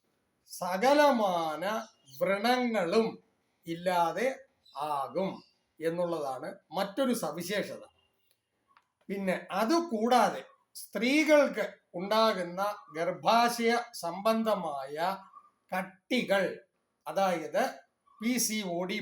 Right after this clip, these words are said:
പോലുള്ള, പി സി ഒ എസ് ഇങ്ങനെ പോലുള്ള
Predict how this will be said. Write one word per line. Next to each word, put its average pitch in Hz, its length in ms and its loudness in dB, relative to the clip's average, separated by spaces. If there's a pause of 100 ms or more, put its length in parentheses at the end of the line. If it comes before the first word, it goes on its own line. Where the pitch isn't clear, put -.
പോലുള്ള, 139 440 -8 (460)
പി 233 200 -2
സി 202 100 -6 (120)
ഒ - 20 -6 (160)
എസ് 202 240 -4 (260)
ഇങ്ങനെ 254 340 2
പോലുള്ള 143 440 -6